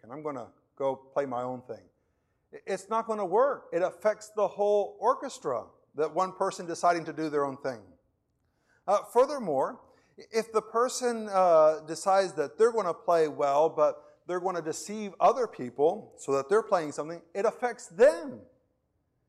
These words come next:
It's not like they can perform well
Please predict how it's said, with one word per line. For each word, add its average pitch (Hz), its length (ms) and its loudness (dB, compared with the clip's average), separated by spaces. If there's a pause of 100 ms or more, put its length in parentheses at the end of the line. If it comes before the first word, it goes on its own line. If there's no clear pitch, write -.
(240)
It's 214 300 -2
not 247 180 0
like 220 240 6
they 202 140 4
can 208 200 -4
perform 190 640 0 (160)
well 185 720 4